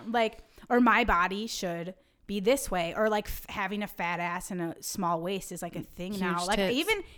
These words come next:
Speaker 1: even I, like, catch myself, like, thinking, like, "Oh, if I just had a f-, little bit of fatter ass and a smaller waist."
Speaker 2: Yeah.
Speaker 1: But it's like, it's like, that's just, that wouldn't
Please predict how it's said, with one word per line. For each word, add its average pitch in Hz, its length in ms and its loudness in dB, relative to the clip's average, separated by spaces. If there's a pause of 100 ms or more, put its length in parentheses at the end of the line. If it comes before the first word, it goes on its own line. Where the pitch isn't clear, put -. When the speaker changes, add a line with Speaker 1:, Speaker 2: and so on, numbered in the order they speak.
(120)
Speaker 1:
even 302 240 0
I, 220 200 4
like, 254 140 0
catch - 240 -6
myself, 202 380 -4
like, 185 180 -8
thinking, 202 280 -8
like, 190 160 -6
"Oh, 233 140 4
if 208 140 -2
I 214 280 -4 (260)
just - 320 -4
had 202 340 -2
a 180 40 -6
f-, - 320 -14
little 214 240 -4
bit 196 100 -4
of 170 60 -12
fatter 180 400 -6
ass 180 320 -4
and 170 80 -10
a - 20 -12
smaller 175 380 -6
waist." 190 240 2
Speaker 2:
Yeah. 247 260 12 (240)
Speaker 1:
But 277 120 6
it's 302 120 2
like, 285 220 0
it's 247 160 -6
like, 233 180 -6
that's 202 240 -4
just, 185 440 -8
that 185 200 -4
wouldn't 175 360 -6